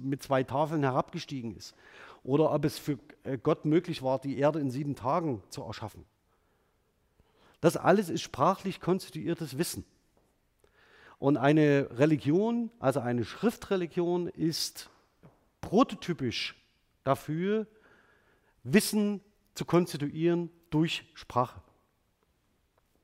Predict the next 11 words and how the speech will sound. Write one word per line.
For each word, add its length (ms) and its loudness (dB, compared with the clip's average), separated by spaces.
Ohne 280 8
Sie 140 0
jetzt, 380 2
ähm, 560 4
zu 160 0
weit 260 6
in 140 0
das 140 -6
Rituelle 400 -4
zu 120 -8
führen, 480 -4